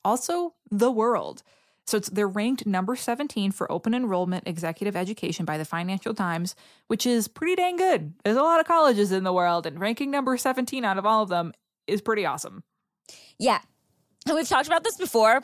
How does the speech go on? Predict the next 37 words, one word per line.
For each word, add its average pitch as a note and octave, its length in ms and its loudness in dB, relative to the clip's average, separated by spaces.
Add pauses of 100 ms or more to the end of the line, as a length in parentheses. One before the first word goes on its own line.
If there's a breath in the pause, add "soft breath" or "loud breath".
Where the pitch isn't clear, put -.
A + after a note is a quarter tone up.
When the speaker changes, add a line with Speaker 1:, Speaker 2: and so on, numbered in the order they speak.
Speaker 2:
but - 160 2
this C4 160 -6
is, C#4+ 240 -14
this B3+ 220 -2
is C#4 120 -12
just C4+ 240 -4
something A#3 380 0
that G#3+ 160 0
is G3 480 -6
kind G3+ 260 0
of A3 80 -2
exciting. C4+ 460 0
But G#3+ 80 -2
if E3+ 80 -8
you G3+ 100 0
live B3 180 4
in D4 60 -4
the C#4+ 60 -4
United G#3+ 320 -2
States, - 360 -2 (280 loud breath)
don't D4 160 0
forget C#4 180 -2
the B3+ 80 -4
prices A#3 400 -4
in A3+ 80 -8
Canadian G3 460 -2
dollars, F3+ 480 4 (200 loud breath)
and G#3 120 -4
the G#3+ 40 -4
exchange G#3 460 -6
wa-, A3+ 200 0 (100)
rate A#3 360 -2
works G3+ 300 -2
in G#3+ 80 -4
your F3+ 140 -2
favor, G#3+ 500 0 (280 loud breath)
which A3 300 -2